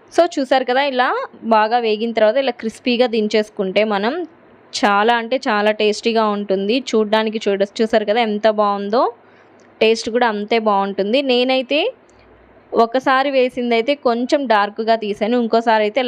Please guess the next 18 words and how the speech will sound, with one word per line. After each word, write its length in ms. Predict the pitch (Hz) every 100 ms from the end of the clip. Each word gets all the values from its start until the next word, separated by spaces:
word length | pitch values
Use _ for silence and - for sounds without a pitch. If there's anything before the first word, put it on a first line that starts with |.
| 202
లైట్గా 360 | 196 220 226 220
తీసాను. 300 | 196 196 208 233
ఎందుకంటే 320 | 220 226 269 262
మా 80 | 220 247
హస్బెండ్కి 500 | 208 - 226 220 247 226
నాకు 260 | 202 - 302 508 - - _ - -
ఒక్కోరు 300 | 220 247 254
ఒక్కోలా 300 | 233 226 208 214
తింటాం 320 | 214 208 202 202
కదా. 180 | 202 262 427 427
So 80 | 254 247
లైట్గా 380 | 214 214 220 233 240
కాలిందైతే 480 | 214 208 208 202 277
మా 80 | 269 226
హస్బెండ్కి, 540 | 202 - 196 196 208 311
కొంచెం 300 | 320 302 320 285
డార్క్గా 400 | 233 220 220 220 214
కాలిందైతే 500 | 202 196 202 196 196